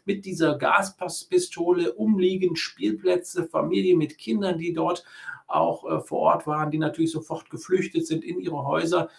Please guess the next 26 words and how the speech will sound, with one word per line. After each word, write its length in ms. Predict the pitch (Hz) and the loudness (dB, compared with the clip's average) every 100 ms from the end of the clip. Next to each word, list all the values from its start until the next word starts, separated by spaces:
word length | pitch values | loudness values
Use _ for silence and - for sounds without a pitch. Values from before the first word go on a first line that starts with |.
| - - _ | -20 -20 _
Die 80 | 156 | -10
Polizei 600 | - 147 139 - 147 185 | -2 -2 0 2 6 6
wird 240 | 160 - - | 4 0 2
angerufen. 680 | 160 202 180 175 180 175 | 2 4 2 4 2 0
Diese 240 | 156 151 156 | -4 0 2
drei 280 | 156 156 160 | 8 8 8
Männer 300 | 180 185 170 | 4 4 2
werden 260 | 170 165 | 2 2
sofort 720 | 139 175 220 - 160 190 180 | 2 2 2 2 2 4 4
durch 160 | 180 165 | 2 0
die 100 | 165 | -4
Polizei 540 | - 160 151 - 151 | -4 -2 -2 -2 0
überwältigt. 760 | 147 143 131 170 196 196 - - | 0 0 0 0 -2 -6 -12 -20
Das 240 | 139 139 - | -16 -14 -12
ging 180 | 156 156 | -8 -4
alles 240 | 143 135 | -4 -6
ganz, 220 | 139 143 | -8 -8
ganz 180 | - - | -8 -8
schnell. 380 | 139 151 196 196 _ _ _ _ _ - | -2 0 0 -2 _ _ _ _ _ -6
Also 180 | 143 123 | -4 -2
hier 120 | 139 | -2
ein 40 | 147 | -2
schnelles 380 | - 143 165 - | 0 0 0 0
Eingreifen 540 | 139 156 143 139 143 | -2 0 0 -2 -4
der 60 | 131 | -4
Polizei. 600 | 131 123 - - 175 | -4 -4 -2 0 0